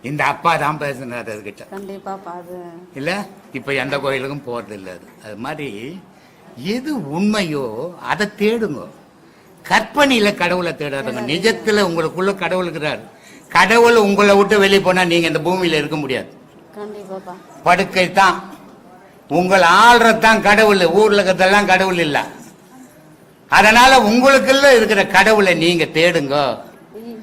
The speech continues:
Speaker 1: அதுதான் உண்மையான கடவுள் வழிபாடுன்னு சொல்லிங்கிறேன்.
Speaker 2: அதுனா உண்மைதான்ப்பா, நூத்துக்கு நூறு. இப்ப நாங்க, ஐயோ, நம்ம ப-, பசங்களுக்கு கல்யாணம் பண்ணுவோம், சொந்தக்கார் வேணும், பந்தக்கார் வேணும்,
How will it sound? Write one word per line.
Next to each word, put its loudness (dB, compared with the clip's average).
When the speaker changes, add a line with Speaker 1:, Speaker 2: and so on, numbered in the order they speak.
Speaker 1:
அதுதான் 4
உண்மையான 4
கடவுள் 2
வழிபாடுன்னு 0
சொல்லிங்கிறேன். -8
Speaker 2:
அதுனா -12
உண்மைதான்ப்பா, -8
நூத்துக்கு -12
நூறு. -12
இப்ப -12
நாங்க, -8
ஐயோ, -10
நம்ம -8
ப-, -6
பசங்களுக்கு -12
கல்யாணம் -12
பண்ணுவோம், -14
சொந்தக்கார் -12
வேணும், -14
பந்தக்கார் -10
வேணும், -14